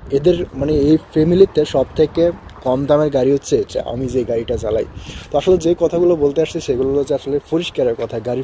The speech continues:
পরিষ্কারের কথা। তো অন্যান্য ফ্যামিলিতে আসলে কী হয়, অন্যান্য ফ্যামিলিতে আসলে গাড়ি কয়টা থাকে বা যে এখানে দেখতে পাচ্ছেন এখানে একটা driver থাকে, তার কপিলে গাড়ি আছে আসলে তিনটা। তো তিনটার মধ্যে তাকে তিনটাই পরিষ্কার করতে হয়।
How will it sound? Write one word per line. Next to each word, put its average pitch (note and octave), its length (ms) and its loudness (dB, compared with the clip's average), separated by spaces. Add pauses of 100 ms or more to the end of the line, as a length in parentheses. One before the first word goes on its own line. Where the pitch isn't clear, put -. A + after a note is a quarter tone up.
পরিষ্কারের A#2 520 -6
কথা। A2 200 -8 (640)
তো D3+ 120 4
অন্যান্য G#3 380 0
ফ্যামিলিতে E3 460 -2
আসলে D#3+ 220 -4 (120)
কী B2 120 -8
হয়, B2 100 -2
অন্যান্য C3+ 300 -2
ফ্যামিলিতে C#3+ 320 -4
আসলে C#3+ 160 -2
গাড়ি C3 320 0
কয়টা B2 240 0
থাকে A#2 240 -8
বা A2+ 180 -4 (680)
যে C3 200 0
এখানে G3 300 2
দেখতে D#3+ 240 -2
পাচ্ছেন C3+ 360 -2
এখানে C#3+ 260 -2
একটা C#3+ 160 0
driver C3 380 2
থাকে, F3 240 0 (440)
তার A#2+ 180 0 (160)
কপিলে C3+ 300 -2
গাড়ি B2 240 2
আছে C#3 240 -2
আসলে C3+ 260 0
তিনটা। C3 340 -2 (540)
তো B2+ 180 -2
তিনটার D3 260 2
মধ্যে F3+ 240 2
তাকে D#3 300 -2 (100)
তিনটাই E3 420 0
পরিষ্কার B2 320 -4
করতে A#2 280 -6
হয়। A2+ 180 -6